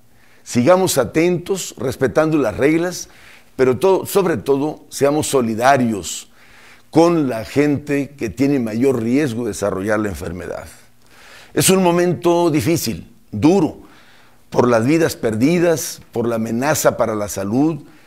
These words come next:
por las consecuencias económicas y las afectaciones a la, a los que menos tienen. Pero en medio de este complejo panorama, debemos de ser conscientes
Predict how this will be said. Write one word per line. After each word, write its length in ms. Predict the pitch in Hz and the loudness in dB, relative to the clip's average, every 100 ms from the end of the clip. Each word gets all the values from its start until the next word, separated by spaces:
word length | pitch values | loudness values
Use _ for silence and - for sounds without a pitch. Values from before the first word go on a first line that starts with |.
| - - - | -20 -20 2
por 140 | 151 | 4
las 160 | 143 - | 4 2
consecuencias 680 | 143 123 107 180 165 165 | 0 0 0 0 0 -2
económicas 800 | 143 104 117 165 170 143 147 135 | -4 -4 -2 0 0 0 -2 -2
y 60 | 127 | -4
las 200 | 117 110 | -4 -4
afectaciones 880 | 90 101 101 90 147 156 151 - - - - - - - | -4 -4 -4 -2 2 2 0 -4 -8 -20 -20 -20 -18 -2
a 100 | 117 | 4
la, 200 | 127 113 | 4 4
a 40 | |
los 200 | 120 117 | 2 0
que 120 | 123 | 2
menos 300 | 120 139 117 | 2 2 0
tienen. 440 | 113 127 113 85 - - - - - _ | 0 0 0 -6 -14 -20 -20 -20 -20 _
Pero 180 | 131 131 | 4 6
en 140 | 131 | 6
medio 280 | 143 196 214 | 4 2 2
de 100 | 185 | 2
este 200 | 190 196 | 0 -2
complejo 560 | - 120 98 127 139 - | -2 -4 0 -2 -2 -4
panorama, 540 | 113 95 90 85 98 - - - - | -4 -4 -4 -6 -10 -18 -20 -20 -14
debemos 420 | 90 117 180 190 | -4 2 4 4
de 100 | 147 | 0
ser 220 | 143 170 156 | 0 0 0
conscientes 920 | 139 110 151 143 113 - 107 - - | -4 -2 2 2 0 -4 -8 -10 -16